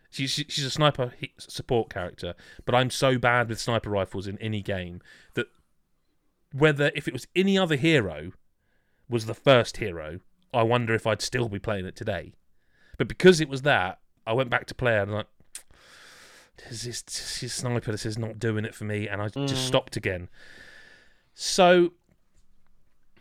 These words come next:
Speaker 1: this, Overwatch two, gives me the same feeling. It gives me that excitement, that feeling of, like, "Oh, I wanna try all these characters, I wanna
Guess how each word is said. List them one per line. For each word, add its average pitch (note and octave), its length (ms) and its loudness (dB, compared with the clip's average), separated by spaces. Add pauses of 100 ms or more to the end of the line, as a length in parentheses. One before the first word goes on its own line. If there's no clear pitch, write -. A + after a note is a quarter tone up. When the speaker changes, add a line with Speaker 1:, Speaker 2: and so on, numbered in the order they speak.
(420)
Speaker 1:
this, C3 680 2
Overwatch C#3 320 0
two, G#2 320 0
gives B2 380 -2
me A#2+ 160 0
the A2 120 -6
same A2+ 240 -2
feeling. F#2 300 -8 (180)
It A#2+ 160 -8
gives C3+ 220 0
me B2 100 0
that A#2 220 0
excitement, - 840 -4
that G2+ 160 -8
feeling B2 460 -2
of, A2 160 -2
like, A2 180 -2
"Oh, A2 80 -2
I A2 60 -2
wanna A#2 180 -2
try C3+ 240 0
all B2+ 100 -2
these A#2 180 -8
characters, - 500 -8
I - 20 -6
wanna B2 240 -6